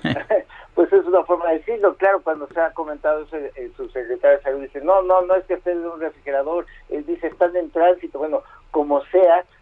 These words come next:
pero cada vez la cantidad de dosis no aplicadas se les acumula más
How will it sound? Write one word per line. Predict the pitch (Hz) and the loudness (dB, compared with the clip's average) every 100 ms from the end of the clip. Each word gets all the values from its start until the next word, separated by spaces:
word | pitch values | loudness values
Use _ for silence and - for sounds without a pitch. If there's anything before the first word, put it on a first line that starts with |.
| - | -4
pero | 143 131 - | -2 -2 0
cada | 170 214 220 214 | 2 4 2 -2
vez | 208 208 | -2 -4
la | 180 | -4
cantidad | - 139 151 165 | -4 -6 -6 -8
de | |
dosis | 156 160 160 143 | -8 -12 -12 -8
no | 135 | -2
aplicadas | 143 - 143 147 139 143 - - _ | -2 -4 -4 2 2 2 -4 -20 _
se | 147 | -6
les | 127 120 | -6 -6
acumula | 123 - 135 143 143 | -8 -8 -10 -2 0
más | 127 151 | 0 -2